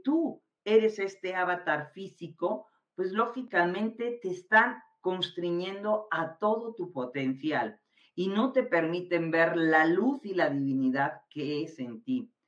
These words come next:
Entonces tendrás que empezar a ir integrando y templando algo que he dicho mucho, todos tus cuerpos, porque realmente necesitas reconocerte,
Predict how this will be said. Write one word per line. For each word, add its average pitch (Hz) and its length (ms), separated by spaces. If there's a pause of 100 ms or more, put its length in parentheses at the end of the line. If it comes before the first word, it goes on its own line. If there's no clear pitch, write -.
(260)
Entonces 214 420
tendrás 214 480
que 254 100
empezar 208 540 (380)
a 170 220
ir 254 360
integrando 190 960
y 185 120
templando 170 880 (300)
algo 175 300
que 202 80
he 190 40
dicho 190 260
mucho, 170 420
todos 220 340
tus 160 260
cuerpos, 214 580
porque 156 260
realmente 160 640
necesitas 180 720
reconocerte, 180 1040